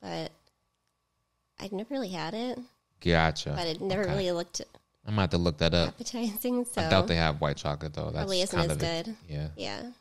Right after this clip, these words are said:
Speaker 2: White chocolate's pretty expensive, so.
Speaker 1: Are you gonna make that donut? <laughs>
Speaker 2: Uh,
Speaker 1: Do you know how to make donuts?
Speaker 2: I do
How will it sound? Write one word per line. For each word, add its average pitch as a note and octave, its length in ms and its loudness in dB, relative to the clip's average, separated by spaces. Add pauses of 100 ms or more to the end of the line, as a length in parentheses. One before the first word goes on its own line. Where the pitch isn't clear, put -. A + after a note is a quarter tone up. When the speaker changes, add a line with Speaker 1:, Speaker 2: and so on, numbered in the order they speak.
Speaker 2:
White E2 120 -4
chocolate's D#2+ 340 -2
pretty D2+ 220 -4
expensive, D#2 580 -6
so. D2+ 340 -8 (220)
Speaker 1:
Are F#3 80 -4
you G3 60 -4
gonna F#3 160 -4
make E3+ 200 -6
that G#3+ 180 -8
donut? C4 380 -2 (800)
<laughs> - 360 -4
Speaker 2:
Uh, D#3 640 0
Speaker 1:
Do - 80 6
you C#4 60 8
know A3+ 100 8
how G#3+ 100 6
to G3 60 4
make A3 160 2
donuts? A3+ 540 0
Speaker 2:
I - 100 -2
do E2+ 320 6